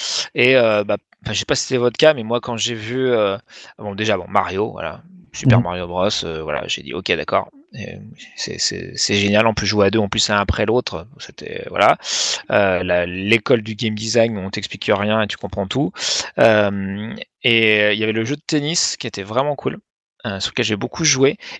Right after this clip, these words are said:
Speaker 1: Et le truc magique, donc c'est, je reviens au début de ma phrase, c'était, euh,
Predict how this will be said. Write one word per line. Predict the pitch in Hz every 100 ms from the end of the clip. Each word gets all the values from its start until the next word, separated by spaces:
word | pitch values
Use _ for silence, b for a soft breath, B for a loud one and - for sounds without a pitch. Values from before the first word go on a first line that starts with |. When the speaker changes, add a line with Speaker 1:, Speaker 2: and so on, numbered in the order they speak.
| -
Speaker 1:
Et | 156 143
le | 135
truc | 160 -
magique, | 135 123 147 -
donc | 110
c'est, | - 101
je | 98
reviens | 101 107 113 101
au | 95
début | 104 110
de |
ma | 107
phrase, | 95 131 151
c'était, | - 113 - 123 127
euh, | 101 92